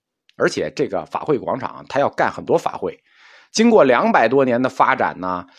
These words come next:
在雍和宫内就形成了固定的、传统的六大法会。其实还有其他的法会啊，就是有六个是每年都要搞的，剩下的是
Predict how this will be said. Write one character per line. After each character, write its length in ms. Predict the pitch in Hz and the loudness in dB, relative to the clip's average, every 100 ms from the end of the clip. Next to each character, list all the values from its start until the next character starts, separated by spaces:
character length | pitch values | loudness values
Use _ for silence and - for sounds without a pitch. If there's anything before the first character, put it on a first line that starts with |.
| _ - | _ 0
在 140 | 165 | 2
雍 180 | 175 190 | 2 2
和 140 | 180 | 2
宫 200 | 180 185 | 2 0
内 220 | 175 113 | 2 0
就 100 | 95 | -2
形 300 | 135 - 143 | -6 -4 -4
成 200 | 160 139 147 | -4 -2 0
了 120 | 113 | 0
固 280 | - 208 151 | 0 -2 2
定 320 | 262 185 110 | 2 2 -2
的、 180 | - _ _ _ _ - | -8 _ _ _ _ -12
传 360 | - 107 190 | 0 2 2
统 260 | 214 120 78 | 0 0 0
的 260 | 82 76 _ - | -2 -4 _ -8
六 260 | 165 165 | 0 2
大 180 | 123 92 | 2 -2
法 200 | 92 - | -4 -6
会。 260 | - 113 - _ _ - | -6 -6 -8 _ _ -8
其 160 | - | -2
实 100 | 165 | -2
还 180 | - 147 | 0 0
有 160 | 139 95 | 0 -2
其 180 | - | -6
他 160 | 143 147 | -2 0
的 60 | 131 | -2
法 160 | - | -4
会 180 | - 104 | -4 -4
啊， 220 | 78 73 - - - - - | -6 -8 -12 -20 -20 -20 -8
就 120 | 101 | -6
是 260 | 101 98 - | -4 -6 -2
有 160 | 107 | 0
六 240 | 127 214 117 | 4 4 4
个 180 | 95 - | -2 -8
是 360 | - 107 92 - | -12 -10 -10 -8
每 100 | 98 | -4
年 140 | 98 170 | 0 2
都 60 | |
要 80 | 170 | 2
搞 240 | 120 80 78 | 2 -2 -2
的， 240 | 107 - _ _ | -4 -4 _ _
剩 220 | - 165 | -4 -2
下 100 | 123 | -2
的 240 | 107 101 98 | -2 -4 -6
是 380 | - 107 - | -8 -8 -10